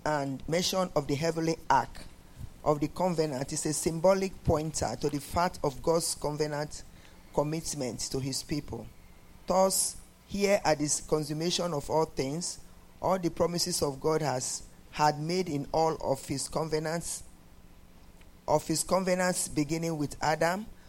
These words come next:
through Abraham, Isaac, Jacob, all the patriarchs,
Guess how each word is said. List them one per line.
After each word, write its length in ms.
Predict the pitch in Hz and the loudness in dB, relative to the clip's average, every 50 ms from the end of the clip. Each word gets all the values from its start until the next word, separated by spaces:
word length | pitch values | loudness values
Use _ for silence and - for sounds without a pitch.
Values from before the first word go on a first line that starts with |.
| - - - - - | -20 -20 -20 -12 -4
through 340 | - 196 190 190 185 185 - | 0 0 2 2 0 0 0
Abraham, 600 | 160 170 156 156 156 156 160 165 170 175 180 170 - - | 0 0 2 2 2 4 4 4 2 2 0 -2 -4 0
Isaac, 560 | - 143 156 170 165 151 - 180 185 - - - - - - - - - - - - | 2 4 4 4 2 -2 -4 -4 -4 -4 -8 -12 -14 -14 -16 -20 -20 -20 -20 -8 -2
Jacob, 520 | - 156 165 - - - 180 185 190 - - - - - - - - - | 0 0 0 0 2 4 4 4 4 2 -4 -8 -14 -18 -20 -12 -2 2
all 160 | 156 180 185 | 2 2 2
the 100 | - 151 | 2 -2
patriarchs, 720 | - - 180 165 - - - - 95 - - - - - | -2 0 -2 -2 -2 -2 -2 0 0 -2 -2 -8 -10 -10